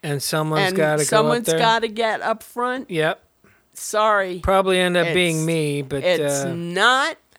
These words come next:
Speaker 2: me.
Speaker 1: wouldn't be my choice.
Speaker 2: Well, I mean, yeah. No. So,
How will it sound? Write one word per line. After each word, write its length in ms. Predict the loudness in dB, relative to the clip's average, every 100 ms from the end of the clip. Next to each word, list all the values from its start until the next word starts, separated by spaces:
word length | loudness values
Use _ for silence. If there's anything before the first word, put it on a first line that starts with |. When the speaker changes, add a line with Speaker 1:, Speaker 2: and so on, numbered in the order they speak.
| _
Speaker 2:
me. 580 | -12 -8 -2 0 0 -2
Speaker 1:
wouldn't 260 | -6 -6 -6
be 160 | -6
my 300 | -4 -6 -8
choice. 600 | -10 -10 -12 -12 -18 -20 -20 _ _ _ _ _ _ _ _ _ _ _ _ _ _ _ _ _ _
Speaker 2:
Well, 420 | -4 2 4 2 0
I 140 | -2
mean, 560 | 0 -2 -2 -4 -6 -8 _ _ _ _ _ _ _ _ _ _ _ _ _ -18
yeah. 360 | -8 -6 -6 -10 _ _ _ _
No. 640 | -14 -8 -4 -2 -2 -4 -10 _ _ _ -20 _ _
So, 640 | -12 -2 2 4 2 -2